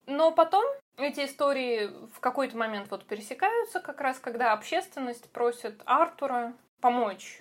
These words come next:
Джорджу, и ему, естественно, ему же очень много писали, что вот пусть ваш Шерлок Холмс наконец-то тут расследует, или вы расследуете, вы же чё, не Шерлок Холмс, что ли? Вот смотрите, что происходит, и он, конечно, как правило, этим не занимался, а тут у него умерла жена,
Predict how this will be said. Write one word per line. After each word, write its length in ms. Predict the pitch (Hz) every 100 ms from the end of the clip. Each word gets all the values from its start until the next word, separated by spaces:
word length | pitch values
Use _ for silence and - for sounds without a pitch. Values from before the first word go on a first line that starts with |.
| _ 254
Джорджу, 760 | 226 381 427 294 285 277 226
и 120 | 226 240
ему, 240 | 240 240
естественно, 420 | 240 247 247 240
ему 180 | 240 247
же 80 | 254
очень 220 | 254 330
много 200 | 254 233
писали, 400 | - 262 254 226
что 200 | 214 220
вот 180 | 262 277
пусть 300 | - 285 -
ваш 160 | 240
Шерлок 580 | 233 - - 240 233 220
Холмс 380 | - 220 208 208
наконец-то 520 | 208 233 226 214 -
тут 200 | - 214
расследует, 600 | 233 226 285 403 330 262
или 100 | 233
вы 160 | 220 226
расследуете, 580 | 202 208 269 349 - 240
вы 100 | 220
же 140 | 202
чё, 140 | 208 214
не 120 | 208
Шерлок 360 | 220 233 226 -
Холмс, 280 | 320 403
что 240 | - - 202
ли? 100 | 262 - _
Вот 240 | 202 233 240
смотрите, 440 | 226 220 226 220
что 120 | -
происходит, 480 | - 240 - 440 349
и 20 |
он, 120 | 311
конечно, 360 | 330 254 269 254
как 180 | - -
правило, 840 | 247 269 247 233 220 202 - - -
этим 300 | 240 233 214
не 140 | 196
занимался, 800 | 196 202 240 370 466 - 403 370 _ _
а 100 | 254
тут 240 | 254 294 269
у 40 |
него 440 | 240 233 233 220 - - _ _
умерла 420 | 240 240 233 220 208
жена, 340 | 208 240